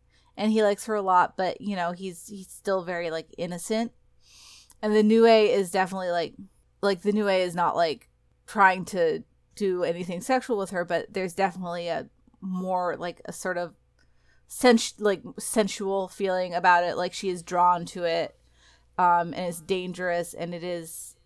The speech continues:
something that she is, there's, she's definitely not capable of understanding 'cause it's, it's totally o-, otherworldly. So it's a sort of an interesting dichotomy between the, like,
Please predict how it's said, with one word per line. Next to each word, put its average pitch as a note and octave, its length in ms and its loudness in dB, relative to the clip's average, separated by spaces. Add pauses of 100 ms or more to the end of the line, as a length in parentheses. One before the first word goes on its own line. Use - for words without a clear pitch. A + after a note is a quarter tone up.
(600)
something F#3+ 460 -2
that F3 160 -2
she F#3+ 160 -8
is, E3+ 320 -10 (100)
there's, F#3 380 -4
she's - 240 -14
definitely G#3+ 500 2
not F#3+ 400 0
capable F#3+ 400 -8
of F3+ 100 -8
understanding F#3 680 0
'cause E3+ 180 -10
it's, - 220 -16
it's - 300 -6 (120)
totally F#3 400 -8
o-, F3+ 280 -6 (200)
otherworldly. F3 840 -2 (760)
So G#3+ 200 0
it's G#3 200 0
a A3+ 80 2
sort A#3 220 0
of A3+ 140 2
an A3 80 0
interesting A3 480 -6
dichotomy F#3+ 840 -4 (100)
between F#3 420 -12
the, F3+ 140 -4
like, F3 200 -4